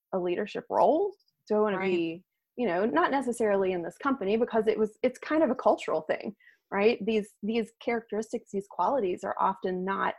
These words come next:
Speaker 1: accepted as being good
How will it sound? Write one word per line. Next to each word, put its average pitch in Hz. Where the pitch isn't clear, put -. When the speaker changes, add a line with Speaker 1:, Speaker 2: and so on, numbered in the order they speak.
Speaker 1:
accepted 202
as 180
being 180
good 214